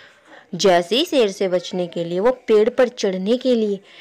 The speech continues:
करने लगा, तो उसने ऊपर ना देखा, सिर्फ शेर की तरफ देखता रहा, जिससे उसके हाथ में बंदर की पूंछ आ गई।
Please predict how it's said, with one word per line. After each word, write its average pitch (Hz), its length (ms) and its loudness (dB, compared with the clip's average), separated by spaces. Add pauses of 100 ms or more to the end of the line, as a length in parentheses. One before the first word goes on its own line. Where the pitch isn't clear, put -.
(160)
करने 180 280 0
लगा, 170 360 -2
तो 220 220 2
उसने 226 280 0
ऊपर 220 460 0
ना 208 160 2
देखा, 165 440 -4
सिर्फ 262 520 -6
शेर 302 280 0
की 311 120 -6
तरफ 220 300 -2
देखता 185 360 -2
रहा, 165 300 -10 (400)
जिससे 165 400 -2
उसके 240 340 0
हाथ 170 300 -2 (100)
में 196 280 -2
बंदर 165 360 0
की 247 160 -6
पूंछ 359 500 0
आ 285 160 2
गई। 277 300 -6